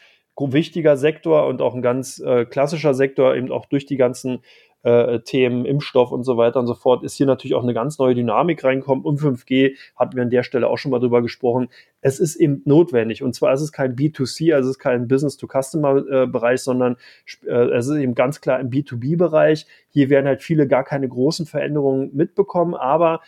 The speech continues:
die Unternehmen, die Telekommunikationsunternehmen, die da gut aufgestellt sind, die werden tatsächlich richtig, richtig viel Geld im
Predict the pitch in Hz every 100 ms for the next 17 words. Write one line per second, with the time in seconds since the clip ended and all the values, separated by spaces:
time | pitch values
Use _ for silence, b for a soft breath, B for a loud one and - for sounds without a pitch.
0 | b b 143 151 139 135 135 156 139 156
1 | 147 156 143 139 135 - 143 151 156 151
2 | 143 143 131 123 147 151 135 143 - 160
3 | 143 143 139 127 127 120 135 160 160 135
4 | 123 147 151 - 147 - 120 160 - 165
5 | 156 143 143 143 - - 160 160 135 135
6 | 156 b b b b - 175 180